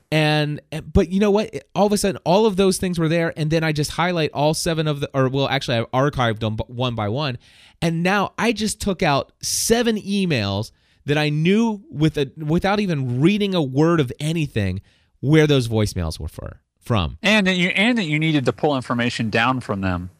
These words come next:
Speaker 1: Yes.
Speaker 2: You didn't have to go in and read 'em. And there's this, you know, there's, and just real quick, because, you know, hopefully someone's listening to this while they're maybe setting up their account. You can take those labels on the left side, uh, and you can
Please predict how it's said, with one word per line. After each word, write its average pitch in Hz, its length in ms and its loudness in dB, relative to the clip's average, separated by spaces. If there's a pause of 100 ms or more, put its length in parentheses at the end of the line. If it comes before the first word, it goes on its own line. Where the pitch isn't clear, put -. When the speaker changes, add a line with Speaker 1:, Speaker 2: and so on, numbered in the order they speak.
(100)
Speaker 1:
Yes. 110 320 -4
Speaker 2:
You 117 80 2
didn't 123 100 2
have 113 100 -2
to 120 80 -8
go 113 140 0
in 110 80 -2
and 101 100 -6
read 104 240 -2
'em. 104 180 0 (380)
And 156 100 2
there's 185 140 2
this, - 220 -2
you 190 100 -2
know, 190 100 2
there's, 185 200 0
and 165 300 -10
just 180 200 -2
real 151 180 2
quick, - 360 -2
because, 120 280 -2 (120)
you 123 120 -2
know, 110 80 0
hopefully 139 320 0
someone's 123 320 -4
listening 117 380 -2
to 110 60 -6
this 110 260 0
while 107 160 2
they're 104 100 -4
maybe 107 220 -6
setting 110 320 -2
up 107 140 -4
their 98 120 -2
account. 123 440 0 (400)
You 185 120 0
can 285 180 0
take 233 300 -2
those 160 220 2
labels 135 380 0
on 120 100 -2
the 117 80 0
left 120 260 0
side, 101 480 -4 (760)
uh, 107 400 0
and 123 180 -2
you 131 100 2
can 117 340 -2